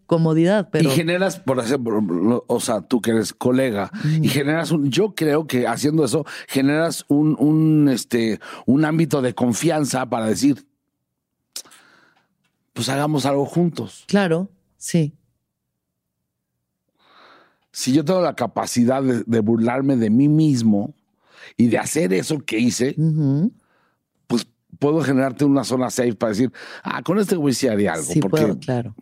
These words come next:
Speaker 2: no, no se mete con nadie, no me va a decir, no me va a sorprender con algo.
Speaker 1: Exacto.
Speaker 2: Más bien, ¿no? Vamos a consensuar nuestra
Speaker 1: A
Speaker 2: comedia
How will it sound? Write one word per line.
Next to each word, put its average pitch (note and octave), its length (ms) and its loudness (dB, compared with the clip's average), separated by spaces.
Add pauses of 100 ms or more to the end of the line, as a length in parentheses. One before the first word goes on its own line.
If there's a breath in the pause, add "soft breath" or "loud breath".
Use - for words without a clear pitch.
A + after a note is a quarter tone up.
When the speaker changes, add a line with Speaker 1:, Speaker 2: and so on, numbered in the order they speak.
(120)
Speaker 2:
no, D#3 320 2
no C#3+ 140 2
se A#2+ 100 -2
mete A#2 220 0
con A2+ 180 0
nadie, C3 480 2
no G#2 260 2
me G2+ 160 2
va G2 100 2
a G2 40 0
decir, F#2+ 300 -2 (400 loud breath)
no C3+ 140 2
me B2+ 60 -2
va B2 60 0
a - 40 -6
sorprender G#2+ 560 -4
con G#2+ 240 -4
algo. A2+ 600 -2
Speaker 1:
Exacto. C3+ 560 -6 (280 soft breath)
Speaker 2:
Más G2+ 220 -2
bien, G#2+ 420 2
¿no? A#2 260 0
Vamos G#2 460 0
a F#2+ 880 -2 (280 soft breath)
consensuar G#2+ 600 -2
nuestra G#2+ 300 -2
Speaker 1:
A - 20 -4
Speaker 2:
comedia C3 380 2